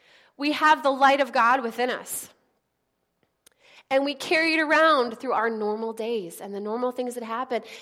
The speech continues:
And to most of the world, it's like nothing has changed in us. It's like nothing else can possibly be different. It's like this is all there is.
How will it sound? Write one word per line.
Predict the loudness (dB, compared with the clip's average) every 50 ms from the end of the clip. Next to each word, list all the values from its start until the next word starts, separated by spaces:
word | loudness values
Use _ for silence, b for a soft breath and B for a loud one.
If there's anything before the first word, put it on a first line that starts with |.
| B B _
And | -4 -4 -4 -6 -10 -8
to | -4 -2
most | 0 0 2 2 2 0 0 -4 -4
of | -4
the | -4
world, | -4 0 2 4 4 4 4 2 -2 B B B B B B B B B _ _ _ _ _ _ _ -8
it's | -8 -8 -4 0 0
like | 0 0 0
nothing | -2 -2 -2 0 2 4 4 2 2 0 -4 -4 -4
has | -4 -4 -6 -6 -6 -8
changed | -6 -4 -2 -2 -2 -2 -4 -6 -6 -6
in | -6 -6
us. | -6 -8 -10 -12 -14 -14 -14 -16 -18 _ B B B B B B B
It's | -12 0 4
like | 4 4 4 4
nothing | 2 2 4 4 4 2 2 0 0 0 2
else | 2 2 2 0 -2 -4
can | -10 -8 -8 -8 -6
possibly | -2 2 2 2 2 0 -2 -8 -8 -6 -6 -6
be | -4 -6 -4
different. | -2 0 -2 0 0 0 -2 -2 B B B B B B
It's | -10 -6 -2 0
like | 2 2 2 0 0
this | 0 0 0 0 -4
is | -6 -4 0
all | 2 4 6 6 6 4
there | 2 0 0 0
is. | -2 0 2 4 4 4 2 -2 -8 -12 -14 -16